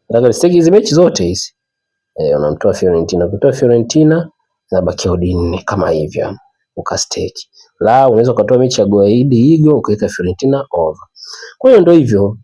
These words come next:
eh, una stake, unasubiria. Kwa hiyo utakuwa unamfuata kila siku. Kama utaamua kumfuata, sawa, utakuwa unamfuata kila siku. Kwa hiyo mtu ambaye unahangaika na tips, ah, hii ni website ambayo inakupa tips. Lakini kitu kingine nataka nikuambie,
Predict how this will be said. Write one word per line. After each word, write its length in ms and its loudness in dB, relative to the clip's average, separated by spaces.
eh, 80 2
una 200 0
stake, 500 0
unasubiria. 440 0
Kwa 80 -6
hiyo 60 2
utakuwa 240 0
unamfuata 440 -2
kila 400 0
siku. 440 -6
Kama 180 0
utaamua 300 0
kumfuata, 540 -2
sawa, 280 -4
utakuwa 240 -2
unamfuata 360 -2
kila 260 -4
siku. 260 -6
Kwa 140 0
hiyo 120 2
mtu 120 -2
ambaye 380 2
unahangaika 520 0
na 120 -2
tips, 400 -6
ah, 120 -4
hii 140 2
ni 140 2
website 340 0
ambayo 160 0
inakupa 280 -2
tips. 360 -6
Lakini 320 2
kitu 220 0
kingine 220 4
nataka 260 2
nikuambie, 800 2